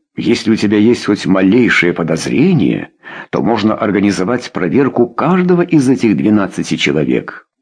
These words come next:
Но нет, Герхард, если они тобою характеризуются положительно,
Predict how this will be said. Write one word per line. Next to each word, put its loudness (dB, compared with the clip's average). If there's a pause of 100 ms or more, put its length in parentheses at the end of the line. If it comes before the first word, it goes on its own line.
(240)
Но 2
нет, 2
Герхард, -4 (420)
если 0
они 4
тобою 2
характеризуются 0
положительно, 0